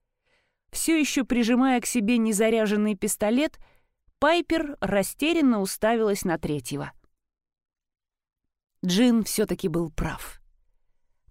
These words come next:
Прав до невозможности. И Пайпер ненавидела себя за то, что не хотела соглашаться с ним.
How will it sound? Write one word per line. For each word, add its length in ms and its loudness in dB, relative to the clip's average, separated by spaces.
Прав 360 0
до 160 0
невозможности. 1000 -2
И 100 0
Пайпер 480 0
ненавидела 720 2
себя 280 0
за 140 -2
то, 140 -2
что 200 -4
не 120 2
хотела 480 0
соглашаться 720 -4
с 100 -8
ним. 240 -8